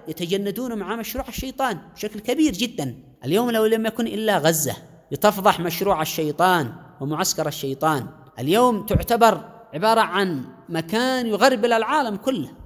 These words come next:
غزة ومواقف الناس من غزة. ومواقف الأحرار على مستوى العالم تبين من الذين يتحركون وفق ما يريد الله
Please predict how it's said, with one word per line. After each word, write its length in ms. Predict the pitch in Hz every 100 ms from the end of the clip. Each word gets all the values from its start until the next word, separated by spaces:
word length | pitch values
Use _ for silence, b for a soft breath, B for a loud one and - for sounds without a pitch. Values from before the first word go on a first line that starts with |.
| -
غزة 300 | 190 143 123 -
ومواقف 460 | 135 147 214 175 170
الناس 340 | 165 180 -
من 100 | 135
غزة. 320 | 135 156 - - - B -
ومواقف 380 | 147 190 185 165
الأحرار 380 | 185 151 208 190
على 200 | 170 190
مستوى 280 | 185 - 190
العالم 360 | 180 226 233
تبين 560 | 214 214 269 208 131 - - -
من 120 | 170
الذين 340 | 220 214 220 214
يتحركون 680 | 202 180 190 190 185 208
وفق 260 | 196 175 170
ما 160 | 190 185
يريد 320 | 180 196 185
الله 460 | 165 170 170 -